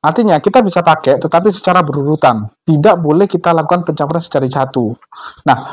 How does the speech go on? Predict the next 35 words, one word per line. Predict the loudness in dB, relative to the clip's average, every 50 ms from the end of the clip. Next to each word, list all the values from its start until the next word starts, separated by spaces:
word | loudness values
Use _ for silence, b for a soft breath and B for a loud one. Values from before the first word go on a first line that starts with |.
| -2 0
bagaimana | 2 4 6 6 6 6 6 4 4
pertanyaannya | 4 4 4 6 6 6 6 6 4 4 4
kalau | 4 4 4 4
seumpama | 2 2 2 2 2 2 0 0
kita | 0 0 2 2
melakukan | 2 2 2 2 2 2 2
N | 0
P | 0 0 0 0
K? | 0 0 0 0
Bukannya | -2 -2 0 0 2 2 2 0
N | 2 2
P | 0 2
K | 2 2 2
itu | 2 2 2 0 0 -2 B B B _ _ _ _ _ _ -6
sudah | -2 0 2 2 2
menjadi | 2 2 2 0 2 2 0 0
satu. | 0 0 -2 -4 B B B B -4
Nah, | 0 0 0 0 -2 -10 _ _ _ _ _ _ _ _ _ _ _ _ _ _ _ 2
N | 4 4 4
P | 4 2 2 4
K | 6 6 6 6 6 4
adalah | 4 2 0 0 -2 -4 -6 -6 -6 -6 -4 -2 0
ini | 2 2 2
sudah | 2 0 0 2 2 2 2 2
diproduksi | 2 2 2 4 2 2 2 0 0 0 -2 -2 0 2
oleh | 2 2 2 0 -2
pabrik | -2 -4 -2 0 0 0 0 -2 -4 _ -8
dan | -6 -6 -4 -2
sudah | 0 0 0 0
di, | 0 0 -2 -2 -2 -2 -4 -4
istilahnya | -6 -6 -6 -4 -2 -2 -2 -2 -2 -2 -2 0
di, | 0 -2 -2
sudah | -2 -2 -2 0 2
diuji | 2 2 2 0 0 2
coba, | 2 2 2 2 0 0 -2